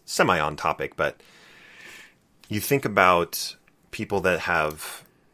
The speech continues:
left the church, and you think about, now I look at, like, how painful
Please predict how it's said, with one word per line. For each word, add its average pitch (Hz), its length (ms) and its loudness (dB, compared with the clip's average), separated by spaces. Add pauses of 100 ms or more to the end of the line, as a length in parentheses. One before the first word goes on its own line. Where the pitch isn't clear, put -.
left 95 280 2
the 95 80 -4
church, - 560 -6 (680)
and 95 80 -8
you 87 80 -4
think 107 240 -2
about, 85 340 4
now 92 300 4
I 85 60 2
look 80 240 -4
at, 80 160 -2
like, 78 340 -6 (960)
how - 200 0
painful 95 680 -4